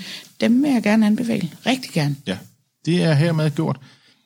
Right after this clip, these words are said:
Speaker 2: Så skal vi, øh, så skal vi se på en af de serier, som, øh, som du har taget med, Dorte,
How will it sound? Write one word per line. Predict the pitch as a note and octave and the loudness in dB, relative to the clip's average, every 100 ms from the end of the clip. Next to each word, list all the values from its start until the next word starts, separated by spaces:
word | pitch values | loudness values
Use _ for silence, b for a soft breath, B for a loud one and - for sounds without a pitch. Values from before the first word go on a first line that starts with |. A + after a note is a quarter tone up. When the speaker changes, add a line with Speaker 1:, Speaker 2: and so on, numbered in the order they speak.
| b b - | b b -6
Speaker 2:
Så | - | -2
skal | F3 A3 F3+ | 2 2 2
vi, | F3+ D#3 | 4 4
øh, | C3 A2+ A2 A2 | 6 4 2 0
så | D3+ | -2
skal | - F#3+ | -2 2
vi | F#3+ D#3 | 2 2
se | - G3+ F#3+ | 0 0 0
på | F3+ E3+ | 0 2
en | F3 F#3 | 2 2
af | D3 | 2
de | F3 | 0
serier, | - F3+ D3 | 2 0 0
som, | - D3+ C#3+ | 0 2 2
øh, | C3+ B2+ B2 B2 | 2 2 2 2
som | C#3 | 2
du | E3+ | 2
har | F3 E3+ | 2 2
taget | - C#3 C3 | 2 2 4
med, | B2+ D3+ | 4 2
Dorte, | E3+ C#3+ B2 C3+ | 2 0 2 0